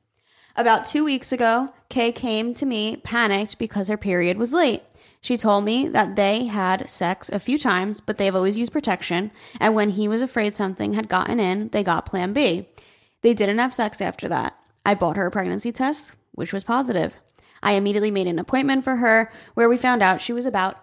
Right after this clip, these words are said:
eight weeks pregnant. We drove the hour after that appointment to this boy's house, and she told him.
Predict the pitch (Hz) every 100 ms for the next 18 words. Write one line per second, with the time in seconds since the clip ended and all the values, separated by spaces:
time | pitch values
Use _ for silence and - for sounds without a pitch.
0 | _ 220 262 - - _ 214 208 208 -
1 | - _ - 196 180 170 - - _ _
2 | _ _ - _ 226 233 208 196 208 226
3 | 233 220 220 - - 190 190 196 247 -
4 | 202 202 247 240 180 196 - _ _ -
5 | 220 208 - 180 185 - - 202 233 -
6 | 240 240 175 180 - - - 185 220 320
7 | 214 165